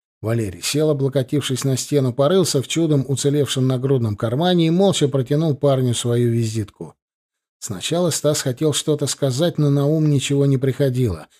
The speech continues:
Вместо этого он молча взял визитку, кивнул и двинулся направо, сходя с основной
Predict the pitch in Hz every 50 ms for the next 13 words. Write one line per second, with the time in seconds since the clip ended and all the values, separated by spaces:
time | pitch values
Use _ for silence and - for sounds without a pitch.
0 | _ _ - 131 135 135 120 - - 135 131 123 120 120 117 117 120 127 131 131
1 | 135 139 131 117 107 - 110 104 107 123 117 104 98 104 107 110 143 165 156 -
2 | - 127 - - 143 131 131 151 180 185 175 151 135 131 147 175 185 180 165 -
3 | - 165 160 160 135 - 143 135 135 131 127 120 110 104 - _ _ _ - -
4 | - - 135 131 131 143 131 117 - 120 - - 131 123 123 131 131 123